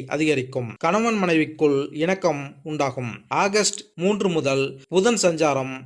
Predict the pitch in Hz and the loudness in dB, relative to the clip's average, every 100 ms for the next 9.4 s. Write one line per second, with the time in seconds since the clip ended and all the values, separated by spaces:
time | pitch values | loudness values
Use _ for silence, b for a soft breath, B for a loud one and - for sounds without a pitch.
0 | 131 175 196 208 208 202 190 151 147 135 | 0 2 2 0 -2 0 -2 0 -2 0
1 | 135 135 - - 170 202 214 208 190 147 | 0 -2 -6 -4 -2 2 2 2 0 -4
2 | 151 175 180 160 165 165 156 151 - 156 | 0 0 0 2 2 2 0 -2 -6 0
3 | 180 196 180 156 160 156 143 139 135 135 | 2 2 2 2 2 0 0 0 -2 0
4 | 147 160 180 151 123 127 107 - _ - | 0 0 2 0 0 -4 -6 -12 _ 0
5 | 190 247 - 208 - 147 143 139 - - | 2 2 2 0 2 0 0 -2 -6 -2
6 | 170 190 185 151 131 127 131 131 - 143 | 2 4 4 2 0 -2 -4 -8 -4 -2
7 | 143 123 131 143 175 220 226 196 156 147 | 0 -2 -6 0 2 4 2 2 2 -2
8 | 147 - 175 196 180 170 151 160 170 160 | -8 2 4 4 2 0 0 -2 -2 0
9 | 156 127 123 113 | -2 -2 -2 -6